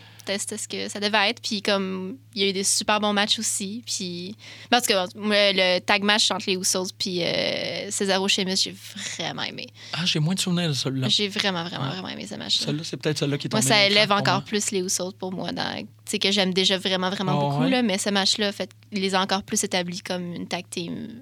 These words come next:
Speaker 1: vraiment importante
Speaker 2: Qu'est-ce qu'ils ont fait de
Speaker 1: actuellement.
Speaker 2: particulier qui te faisait comme
Speaker 1: Il y a rien de particulier.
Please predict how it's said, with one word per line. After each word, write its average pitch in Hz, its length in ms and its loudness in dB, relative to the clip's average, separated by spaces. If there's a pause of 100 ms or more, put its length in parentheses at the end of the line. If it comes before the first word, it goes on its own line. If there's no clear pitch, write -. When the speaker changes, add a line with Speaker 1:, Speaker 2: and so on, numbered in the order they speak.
(140)
Speaker 1:
vraiment 180 200 -2
importante - 360 -6
Speaker 2:
Qu'est-ce 156 120 0
qu'ils 156 100 0
ont 135 80 0
fait 151 140 0
de 165 60 2
Speaker 1:
actuellement. 139 160 -2
Speaker 2:
particulier 139 520 -2
qui - 100 -8
te - 40 -12
faisait 131 260 -4
comme 131 360 -6
Speaker 1:
Il 240 60 -2
y 240 40 0
a 233 40 -2 (160)
rien 240 220 4 (120)
de - 80 2 (100)
particulier. 262 500 2